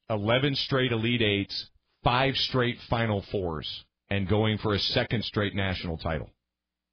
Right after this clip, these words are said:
They might be the preeminent program in college soccer right now in America. They might have displaced North Carolina at this point. They're really, really good.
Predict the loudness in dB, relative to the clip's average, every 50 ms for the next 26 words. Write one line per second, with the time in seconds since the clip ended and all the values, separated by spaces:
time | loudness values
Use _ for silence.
0 | _ _ _ _ _ _ _ _ _ _ _ _ -2 2 4 4 4 4 4 4
1 | 2 2 2 0 0 0 0 2 0 0 0 0 0 2 2 2 2 0 0 0
2 | 0 0 0 0 0 0 0 0 0 -2 0 0 0 0 0 0 -2 -4 -8 -14
3 | _ _ _ _ -8 -2 0 0 0 0 0 -2 -2 0 0 0 0 0 0 0
4 | 0 0 0 -2 -2 -2 -2 -4 -8 -12 -12 _ _ _ -2 0 2 2 2 2
5 | 2 2 2 2 2 0 0 0 0 -2 -2 -2 -2 -2 -2 -2 -2 -2 -2 -2
6 | -2 -2 -2 -2 -2 0 0 -2 -2 -4 -4 -6 -8 -8 -8 -8 -8 -8 -8 -10
7 | _ _ _ _ _ _ _ _ _ 2 4 4 4 4 2 0 0 2 4 4
8 | 4 4 2 0 -2 -4 -6 -6 -4 -2 0 0 2 2 0 -2 -2 -2 -2 -2
9 | -4